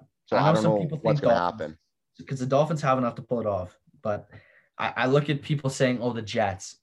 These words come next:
Speaker 2: Well, if the Jets go all in for Deshaun Watson, Deshaun Watson's gonna get to New York, and he's gonna be in this exact same situation he was in, in, in Houston.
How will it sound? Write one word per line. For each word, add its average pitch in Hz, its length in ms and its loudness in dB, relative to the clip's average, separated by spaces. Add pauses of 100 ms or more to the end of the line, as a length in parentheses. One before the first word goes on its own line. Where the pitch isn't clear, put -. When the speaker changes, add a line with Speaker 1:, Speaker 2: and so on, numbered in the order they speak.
(120)
Speaker 2:
Well, 156 140 6
if 151 180 -2
the 156 100 2
Jets 170 340 0
go 156 180 2
all 117 200 4
in 113 100 -2
for 113 140 -6
Deshaun 110 360 -2
Watson, 101 540 -2 (300)
Deshaun 208 260 2
Watson's 143 360 4
gonna 117 160 -4
get 123 200 -2
to 123 100 -4
New 117 140 -2
York, 104 400 0
and 117 120 -4
he's 175 140 2
gonna 202 160 0
be 135 120 2
in 107 80 -4
this 98 240 -10
exact 120 560 -2
same 107 180 -6
situation 117 520 -6
he 113 100 -6
was 110 120 -8
in, 104 200 -6 (100)
in, 110 220 -8
in 113 100 -6
Houston. 113 420 -6